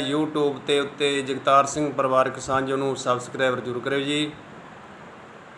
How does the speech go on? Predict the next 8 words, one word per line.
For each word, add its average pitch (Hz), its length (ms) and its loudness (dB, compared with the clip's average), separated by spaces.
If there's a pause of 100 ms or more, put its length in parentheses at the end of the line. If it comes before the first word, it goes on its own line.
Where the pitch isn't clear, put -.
(1160)
ਸੋ 160 300 4
ਵੀਡੀਓ 165 340 6
ਚੰਗੀ 160 300 2
ਲੱਗੇ, 160 260 4
ਜਾਣਕਾਰੀ 147 460 4
ਚੰਗੀ 147 280 -2
ਲੱਗੇ 147 300 2
ਤਾਂ 143 500 6